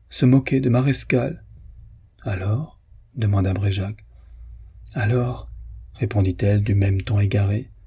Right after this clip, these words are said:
il vaudrait peut-être mieux nous mettre à l'abri, vous comme moi. Il y a des histoires que l'on pourrait interpréter contre vous,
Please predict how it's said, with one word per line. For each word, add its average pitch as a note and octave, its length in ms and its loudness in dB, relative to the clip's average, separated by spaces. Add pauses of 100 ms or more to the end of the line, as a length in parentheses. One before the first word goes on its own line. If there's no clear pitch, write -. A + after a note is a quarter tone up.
(680)
il G#2+ 160 2
vaudrait A2 360 2
peut-être A2 320 -2
mieux A2 180 6
nous A2 140 4
mettre A2+ 300 0
à - 20 0
l'abri, A2+ 460 0 (420)
vous A2+ 240 2
comme B2 280 2
moi. B2 320 -2 (760)
Il B2 80 2
y B2+ 60 6
a - 20 8
des B2+ 220 4
histoires B2+ 400 -2
que - 80 -2
l'on A#2 120 0
pourrait B2 220 0
interpréter B2 540 0
contre C#3 260 0
vous, C3+ 300 0